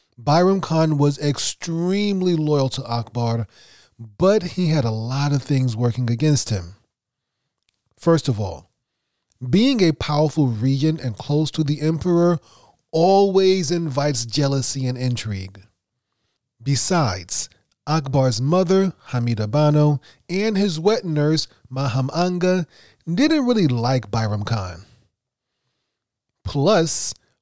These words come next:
Bairam Khan was a Shia, and that might have led to some bias against him. He was also kind of arrogant and stubborn, which was good in combat,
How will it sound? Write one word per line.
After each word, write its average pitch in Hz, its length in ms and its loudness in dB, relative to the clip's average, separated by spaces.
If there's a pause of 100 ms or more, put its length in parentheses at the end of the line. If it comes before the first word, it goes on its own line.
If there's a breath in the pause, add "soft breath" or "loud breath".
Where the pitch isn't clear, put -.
Bairam 160 400 0
Khan 143 300 0
was 135 180 0
a 139 140 0
Shia, 156 580 0 (240 soft breath)
and 139 280 0
that 214 300 0
might 180 580 -4
have 185 200 -4
led 156 380 -2
to 143 80 -4
some 117 280 -2
bias 110 360 -4
against 139 420 -2
him. 90 280 -8 (520)
He 208 100 2
was 190 200 4
also 247 340 4
kind 208 260 0
of 147 120 0
arrogant 160 420 2
and 113 140 -4
stubborn, 196 580 -2 (380 soft breath)
which 151 240 2
was 147 200 4
good 147 200 2
in 123 180 -2
combat, 233 760 0